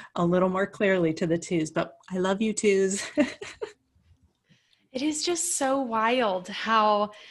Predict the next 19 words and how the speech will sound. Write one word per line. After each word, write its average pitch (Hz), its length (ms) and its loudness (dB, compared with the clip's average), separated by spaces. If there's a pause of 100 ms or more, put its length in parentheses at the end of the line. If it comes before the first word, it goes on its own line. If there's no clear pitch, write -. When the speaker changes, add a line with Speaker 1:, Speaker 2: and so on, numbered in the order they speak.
(240)
Speaker 2:
how - 240 -2
unique 240 580 0
everyone 196 440 -10
is. 190 380 -10
And 233 120 -4
it's 220 180 -6
so 294 360 -2
interesting, 262 680 -4
because 202 240 -8
I 226 140 -2
think 240 180 -2
sometimes 214 480 -6
it's 208 160 -12
so 214 140 -6
easy 196 300 -8
for 196 160 -10
us 180 180 -10
to 185 80 -12
forget 185 760 -4